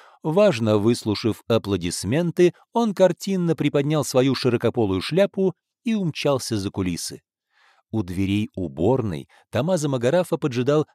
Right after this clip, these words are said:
капельдинер с визитной карточкой некоего доктора Стифена Попфа из города Бакбука. На её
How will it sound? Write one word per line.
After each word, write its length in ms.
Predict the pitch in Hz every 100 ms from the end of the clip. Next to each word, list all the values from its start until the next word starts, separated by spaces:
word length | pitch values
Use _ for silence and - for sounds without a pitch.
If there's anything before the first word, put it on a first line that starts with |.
| -
капельдинер 800 | 156 196 185 113 131 127 127 - -
с 140 | -
визитной 480 | 95 92 98 95 87
карточкой 640 | 135 143 156 - 156 151
некоего 640 | 127 147 165 165 160 165 156 _
доктора 600 | - 82 98 107 - 123 139
Стифена 680 | - - 98 - 98 131
Попфа 720 | - 208 190 104 - 98 78 - - -
из 300 | 98 87 85
города 500 | 90 85 82 80 87
Бакбука. 760 | 101 135 147 190 - - 65 _ _ - -
На 140 | 87
её 260 | 101 101